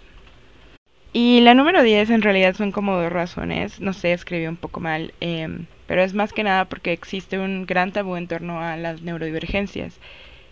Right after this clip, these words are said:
Y por el lado contrario, hay personas que, que se autodiagnostican y que no padecen nada o, o, o tienen otra clase de padecimientos, pero no se compara con una persona que realmente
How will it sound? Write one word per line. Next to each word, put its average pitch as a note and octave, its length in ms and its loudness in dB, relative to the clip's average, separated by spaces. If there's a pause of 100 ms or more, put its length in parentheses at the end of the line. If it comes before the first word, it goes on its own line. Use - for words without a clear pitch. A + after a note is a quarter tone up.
(120)
Y - 120 -4
por F#3 180 4
el F3+ 60 4
lado F3 220 4
contrario, G#3 580 4
hay F3 100 6
personas F3+ 640 -6
que, D#3+ 440 -6 (760)
que F#3 260 0
se G3+ 160 0
autodiagnostican F#3+ 1160 0 (920)
y A3+ 100 2
que G3+ 140 6
no G3+ 100 6
padecen A#3 400 4
nada F#3+ 420 6
o, F3+ 340 2
o, F3+ 60 -8 (220)
o F#3 360 2 (260)
tienen G3 280 -2
otra A3 280 0
clase G#3 360 0
de G3+ 120 -4
padecimientos, F3+ 840 -6 (440)
pero F3 360 0 (480)
no G3 80 -8
se G#3 120 -8
compara F#3 560 4
con F#3 160 -4
una F3+ 180 -2
persona F3 500 -8
que E3+ 200 -8
realmente F3 880 -2